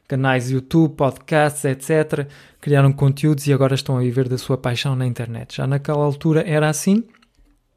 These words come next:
e eu, quando olhava para o mercado português, não via isso. E então eu apaixonei-me por isso, ouvi muitos podcasts e, aliás, foi por esse motivo que eu criei o Marketing Cast. Ouvi muitos podcasts que me inspiraram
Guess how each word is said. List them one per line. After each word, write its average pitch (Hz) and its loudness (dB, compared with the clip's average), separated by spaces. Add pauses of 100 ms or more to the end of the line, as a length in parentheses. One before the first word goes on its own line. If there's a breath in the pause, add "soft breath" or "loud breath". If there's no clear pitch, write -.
(460)
e 175 2
eu, 170 4
quando 139 2
olhava 139 4
para 139 2
o 139 4
mercado 143 0
português, 147 -2
não 147 0
via 147 2
isso. 131 0 (500 loud breath)
E 147 2
então 147 2 (400 loud breath)
eu 147 2
apaixonei-me 160 -2
por 139 0
isso, 160 0 (200 loud breath)
ouvi 139 4
muitos 160 2
podcasts 143 0
e, 139 2
aliás, 127 2
foi 131 -2
por 131 -4
esse 123 -2
motivo 131 0
que - -2
eu 123 0
criei 123 -2
o 117 -6
Marketing 123 -4
Cast. - -6 (580 loud breath)
Ouvi 139 2
muitos 170 2
podcasts 170 0
que - -6
me 156 4
inspiraram 175 0